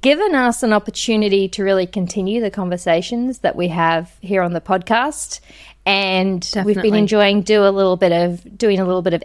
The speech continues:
Speaker 1: extra conversation and extra content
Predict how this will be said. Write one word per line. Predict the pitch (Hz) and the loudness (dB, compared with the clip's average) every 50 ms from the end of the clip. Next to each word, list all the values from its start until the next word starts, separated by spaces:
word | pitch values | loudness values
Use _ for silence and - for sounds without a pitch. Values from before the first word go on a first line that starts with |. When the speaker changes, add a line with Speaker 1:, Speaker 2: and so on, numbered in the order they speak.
| - | -4
Speaker 1:
extra | - 175 - - - - - | -6 -6 -6 -8 -16 -16 -16
conversation | - - 226 226 233 - - 269 262 302 - - 466 466 494 480 | -8 -4 -2 -2 -2 -2 0 0 0 0 0 -2 -2 -2 0 0
and | - 208 190 | 0 2 0
extra | - - - - 254 247 | 0 0 -2 -4 -4 -4
content | - - 254 240 254 - - - 262 - 339 320 | 0 0 2 2 2 2 0 -2 2 2 0 -2